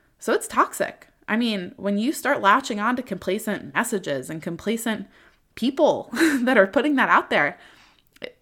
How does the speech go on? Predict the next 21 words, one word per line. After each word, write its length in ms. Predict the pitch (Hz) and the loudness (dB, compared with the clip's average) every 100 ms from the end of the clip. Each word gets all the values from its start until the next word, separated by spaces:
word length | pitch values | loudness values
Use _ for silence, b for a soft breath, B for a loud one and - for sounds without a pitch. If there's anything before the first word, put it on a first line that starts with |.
| - | -8
it's 160 | 214 | -2
ruining 340 | 302 523 320 139 | 0 2 2 0
you. 100 | - - _ _ _ _ _ _ _ _ _ 254 262 | -8 -12 _ _ _ _ _ _ _ _ _ -20 -16
I'm 80 | 190 | -10
gonna 120 | 190 | -4
get 100 | 226 | 0
off 120 | 277 285 | 0 0
my 60 | |
soapbox 500 | 302 381 381 170 - | -2 0 2 0 0
now, 240 | - - - | -6 -6 -2
but 80 | 180 | -2
I 60 | |
hope 220 | 180 254 254 | 0 -2 -2
you 80 | |
hear 140 | 233 247 | -2 0
my 80 | 220 | 0
conviction 480 | 190 165 - - | -4 -4 -4 -4
in 120 | 135 131 | -6 -6
that. 180 | 98 | -8
It 80 | - | -6
just, 260 | 240 254 | -6 -6